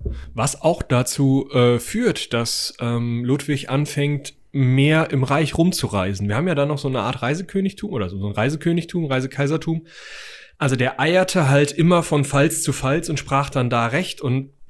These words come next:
ne, haben wir ja bei Heinrich dem Vierten schon besprochen, wie das ungefähr funktioniert hat.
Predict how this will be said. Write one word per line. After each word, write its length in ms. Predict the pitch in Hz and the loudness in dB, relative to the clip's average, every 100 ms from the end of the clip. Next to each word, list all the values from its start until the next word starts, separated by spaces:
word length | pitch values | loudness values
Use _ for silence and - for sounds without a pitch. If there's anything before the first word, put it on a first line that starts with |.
| - | -2
ne, 280 | 147 254 - - - | 2 2 -2 -20 -6
haben 160 | 131 131 | -2 2
wir 60 | |
ja 100 | 127 | 4
bei 140 | 117 107 | 2 0
Heinrich 320 | 120 143 139 | 0 -2 -4
dem 400 | 127 113 113 110 - _ _ | -4 -4 -4 -6 -10 _ _
Vierten 420 | - 160 165 190 | -2 -2 0 -2
schon 200 | 185 165 | -2 -4
besprochen, 560 | 165 - 156 147 160 - - - | -4 -4 -4 -4 -4 -8 -20 -2
wie 80 | 139 | 2
das 160 | 139 - | 2 2
ungefähr 320 | 151 143 139 | 0 0 -2
funktioniert 580 | 151 139 139 139 143 135 | -2 -2 0 2 2 2
hat. 340 | 139 139 | 0 -2